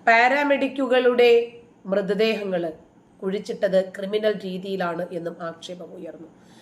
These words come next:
സംഭവം ഐക്യരാഷ്ട്രസഭ സ്വാതന്ത്ര്യവും നിഷ്പക്ഷവുമായിട്ട് അന്വേഷിക്കണമെന്നും പി ആർ സി എസ് പ്രസിഡന്റ് ആവശ്യപ്പെട്ടു. കാണാതായ തങ്ങളുടെ ഒരു ഡോക്ടർ ഇസ്രായേൽ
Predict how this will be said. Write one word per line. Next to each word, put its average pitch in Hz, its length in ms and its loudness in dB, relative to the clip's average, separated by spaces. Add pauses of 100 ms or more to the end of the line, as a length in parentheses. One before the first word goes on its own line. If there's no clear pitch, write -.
(160)
സംഭവം 208 680 4
ഐക്യരാഷ്ട്രസഭ 214 920 2
സ്വാതന്ത്ര്യവും 202 800 -4
നിഷ്പക്ഷവുമായിട്ട് 208 1040 -4 (120)
അന്വേഷിക്കണമെന്നും 185 840 -6 (540)
പി 202 140 2
ആർ 202 160 6
സി 202 160 -10
എസ് 190 260 -2
പ്രസിഡന്റ് 185 380 -4
ആവശ്യപ്പെട്ടു. - 540 -14 (580)
കാണാതായ 277 560 6
തങ്ങളുടെ 247 440 2
ഒരു 226 180 4
ഡോക്ടർ 208 400 0
ഇസ്രായേൽ 208 460 0